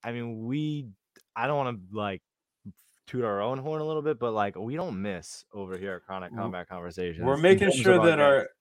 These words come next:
Speaker 2: w-, we want our audience to get the best that there is. So, like, listen, we're not, we're not claiming to be the best gamblers on the history of Earth, but, like,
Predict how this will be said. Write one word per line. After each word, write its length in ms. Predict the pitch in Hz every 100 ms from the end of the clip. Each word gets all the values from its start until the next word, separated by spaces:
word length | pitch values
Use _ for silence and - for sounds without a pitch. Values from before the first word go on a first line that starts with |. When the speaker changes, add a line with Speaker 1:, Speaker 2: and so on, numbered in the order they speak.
| _ -
Speaker 2:
w-, 180 | 135 143
we 140 | 147
want 200 | 160 175
our 120 | 180
audience 420 | 170 170 170 160 -
to 80 |
get 160 | 156 156
the 80 | 156
best 280 | 147 147 165
that 140 | 147
there 200 | 151 139
is. 320 | 160 151 101
So, 240 | - 117 113
like, 340 | 117 117 113
listen, 440 | 127 139 156 120
we're 100 | 104
not, 380 | 120 135 151 143 - - _ -
we're 280 | 135 123 190
not 420 | 240 226 - -
claiming 400 | - 170 185 196
to 120 | 170
be 280 | 143 170 143 104
the 180 | 151 156
best 360 | 139 135 -
gamblers 440 | 127 127 135 139 131
on 200 | 123 117
the 80 |
history 340 | 117 123 - 117
of 80 | 107
Earth, 220 | 117 139
but, 120 | 127
like, 280 | 117 120 113